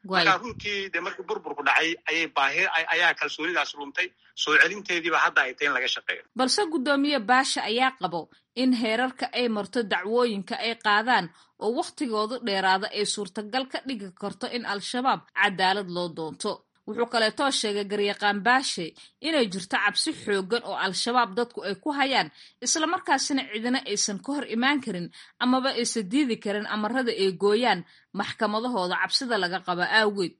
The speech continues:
Speaker 2: Een, dhab ahaan ma hayno anagu tirakoobka ee dhaba-, dhabta ah ee aada nimankaasi cadowga dalka ah, laakiin waa dhici kartaa, waanay dhacdaa inay aadaan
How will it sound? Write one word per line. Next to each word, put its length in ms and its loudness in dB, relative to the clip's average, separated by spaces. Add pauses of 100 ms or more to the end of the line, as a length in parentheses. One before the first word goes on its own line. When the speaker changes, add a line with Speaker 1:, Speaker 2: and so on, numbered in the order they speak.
(140)
Speaker 2:
Een, 380 6
dhab 160 4
ahaan 400 4
ma 160 0
hayno 220 6
anagu 260 2
tirakoobka 640 -2
ee 140 2
dhaba-, 340 2 (140)
dhabta 280 0
ah 180 4 (160)
ee 180 -6
aada 360 6 (220)
nimankaasi 680 4 (120)
cadowga 380 2
dalka 300 0
ah, 140 8 (280)
laakiin 320 -4
waa 140 4
dhici 220 0
kartaa, 500 2 (200)
waanay 260 4
dhacdaa 400 2 (120)
inay 220 -8 (120)
aadaan 360 0